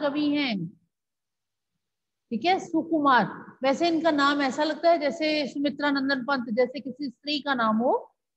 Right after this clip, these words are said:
पर नहीं, मेल मेंबर हैं पंत जी, सुमित्रा नंदन पंत जी, प्रकृति के सुकुमार कवि।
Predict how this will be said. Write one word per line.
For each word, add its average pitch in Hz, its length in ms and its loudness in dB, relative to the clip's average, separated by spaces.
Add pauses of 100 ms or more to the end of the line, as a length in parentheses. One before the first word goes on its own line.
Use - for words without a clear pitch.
(100)
पर 240 120 2
नहीं, 226 340 0 (460)
मेल 233 280 4
मेंबर 214 400 4
हैं 240 280 0
पंत 226 300 -2
जी, 262 300 -4 (460)
सुमित्रा 220 440 0
नंदन 214 340 -2
पंत 214 300 0
जी, 226 320 -6
प्रकृति 233 460 -6
के 208 160 -4
सुकुमार 208 560 -4
कवि। 254 460 -6